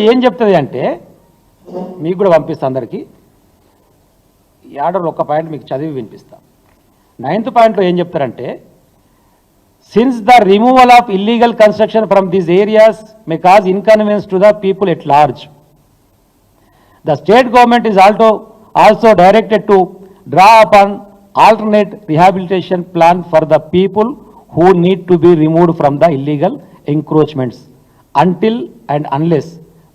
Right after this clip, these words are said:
the set plan is in place, the people shall not be removed from the illegal encroachments" అన్నాడు ఇంత స్పష్టంగా. రెండు వేల ఇరవై సంవత్సరంలో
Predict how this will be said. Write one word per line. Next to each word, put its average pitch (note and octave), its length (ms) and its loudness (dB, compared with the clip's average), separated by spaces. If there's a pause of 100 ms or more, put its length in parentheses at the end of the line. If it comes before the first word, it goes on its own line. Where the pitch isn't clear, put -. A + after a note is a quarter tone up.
(100)
the D3 80 4 (120)
set E3 140 -4 (100)
plan F3+ 200 2 (120)
is D#3 60 -8 (100)
in C3+ 60 -10 (100)
place, F3 260 -4 (460)
the C3+ 100 2 (520)
people G3+ 380 -2
shall D3+ 240 -2
not E3+ 140 2 (120)
be E3+ 60 4 (120)
removed D#3 360 -2
from C3+ 120 0 (100)
the A3+ 80 0 (220)
illegal D3 380 -4 (120)
encroachments" C3 500 -10
అన్నాడు G#2+ 180 -12
ఇంత A2 120 -14
స్పష్టంగా. A2 520 -12 (2000)
రెండు E3 240 0
వేల G#3+ 100 4
ఇరవై G3 200 4
సంవత్సరంలో E3+ 640 -2